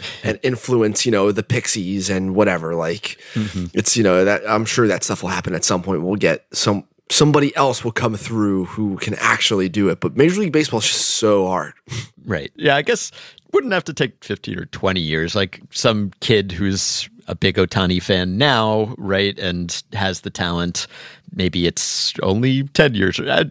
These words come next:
Speaker 2: I'm always struck, like, Dylan Cruz, you know, is talking about, like, he grew up watching Bryce Harper, <laughs> you know, and it's like, oh man, I'm old, I guess. <laughs> But,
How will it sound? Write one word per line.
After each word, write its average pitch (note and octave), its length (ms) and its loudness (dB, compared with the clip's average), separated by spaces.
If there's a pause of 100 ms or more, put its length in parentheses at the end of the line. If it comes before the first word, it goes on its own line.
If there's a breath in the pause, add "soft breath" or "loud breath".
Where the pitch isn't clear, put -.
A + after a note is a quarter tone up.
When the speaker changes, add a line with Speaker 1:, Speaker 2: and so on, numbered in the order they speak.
(340 loud breath)
Speaker 2:
I'm E3 140 4
always F3 240 2
struck, - 300 -2
like, A2 340 -2 (240)
Dylan A#2 300 2
Cruz, G#2+ 520 -2
you A2 120 0
know, G2+ 120 4
is - 280 -4 (160)
talking G#2 380 0
about, F2+ 340 0
like, F#2 380 -6 (480 loud breath)
he - 240 -6
grew G#2 340 2
up F#2 220 0
watching F#2+ 420 0
Bryce F2 300 -2
Harper, G#2+ 400 2 (100)
<laughs> - 120 -2 (200)
you B2+ 300 2 (100)
know, A#2 180 0
and C3 160 0
it's - 280 -2
like, F2+ 280 -4 (480 loud breath)
oh F2 160 -4
man, E2 280 -6 (220)
I'm F2+ 340 -4
old, G2 500 0
I A#2 140 4
guess. A#2 340 0 (240)
<laughs> - 360 -8 (460)
But, C#3+ 180 2